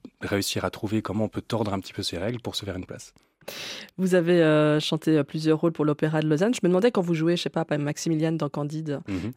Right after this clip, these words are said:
Speaker 2: euh, de Bernstein, dans un costume Christian Lacroix et une perruque rose, est-ce que là, vous vous sentez au max ?
Speaker 1: Alors non, on peut faire beaucoup plus que ça.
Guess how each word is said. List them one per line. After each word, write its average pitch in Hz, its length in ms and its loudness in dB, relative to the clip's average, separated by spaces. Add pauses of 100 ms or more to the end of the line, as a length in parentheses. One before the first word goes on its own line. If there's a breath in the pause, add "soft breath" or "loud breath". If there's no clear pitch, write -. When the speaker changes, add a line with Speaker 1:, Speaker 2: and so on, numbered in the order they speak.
Speaker 2:
euh, 147 160 2
de 139 80 2
Bernstein, 151 460 2
dans 156 120 0
un 143 60 0
costume 156 300 -2
Christian - 260 -4
Lacroix 151 380 0
et - 20 -2
une 147 80 -4
perruque 156 300 -4
rose, 160 260 0
est-ce - 140 -4
que 180 60 2
là, 185 120 4
vous 175 60 -2
vous 160 60 -8
sentez 160 280 -2
au 151 60 2
max ? 151 360 -4 (680 loud breath)
Speaker 1:
Alors 92 180 2
non, 117 160 6
on 98 80 4
peut - 120 -10
faire 92 120 0
beaucoup 113 300 0
plus 143 180 -6
que 127 100 2
ça. 139 240 4